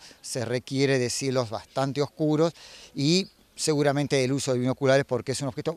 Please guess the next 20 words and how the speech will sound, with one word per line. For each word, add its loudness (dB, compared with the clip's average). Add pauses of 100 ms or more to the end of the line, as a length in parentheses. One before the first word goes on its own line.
(100)
muy 0
pequeño, -2 (300)
tiene -2
apenas -2 (240)
un -2
kilómetro 0
de 0
diámetro 2 (340)
y, 0 (180)
eh, -4 (220)
pasó 0
por -2
última -2
vez 4
por -6
la -8
cercanía -4
del 0
sistema -6
solar 2